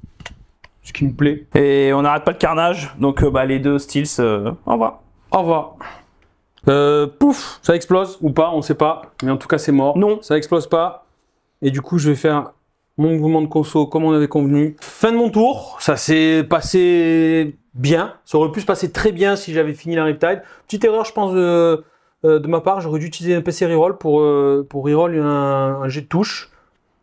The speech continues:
Speaker 1: Pour, euh, potentiellement la finir. Elle, elle finit à deux P V, on va voir si ça va avoir une incidence ou pas. Après, globalement, je suis quand même très bien. Là-bas, j'ai quasiment tout nettoyé,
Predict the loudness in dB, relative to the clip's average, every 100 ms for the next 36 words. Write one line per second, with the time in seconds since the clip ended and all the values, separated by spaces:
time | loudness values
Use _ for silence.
0 | _ 0 2 0 -2 -2 0 2 2 0
1 | -2 0 0 0 0 -2 0 0 0 0
2 | 2 2 0 0 0 0 -2 -4 -2 -4
3 | 0 -2 -2 -8 -8 -4 -2 0 0 0
4 | -2 -4 -6 -4 -2 -2 -2 -8 -6 -2
5 | -2 -4 -12 _ _ -6 -4 -2 -4 -2
6 | 0 0 2 2 0 -2